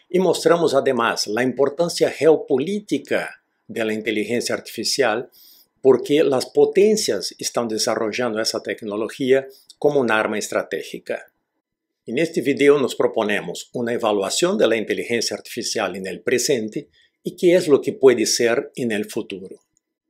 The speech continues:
Se puede decir que ya nos acostumbramos a usar sistemas de inteligencia artificial. Por ejemplo,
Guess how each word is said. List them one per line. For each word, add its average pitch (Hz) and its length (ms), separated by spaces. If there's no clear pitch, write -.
Se 160 200
puede 147 300
decir 120 420
que 107 120
ya 123 120
nos 139 220
acostumbramos 117 1160
a 131 80
usar 104 340
sistemas 104 520
de 110 60
inteligencia 104 640
artificial. 90 640
Por 135 160
ejemplo, 127 640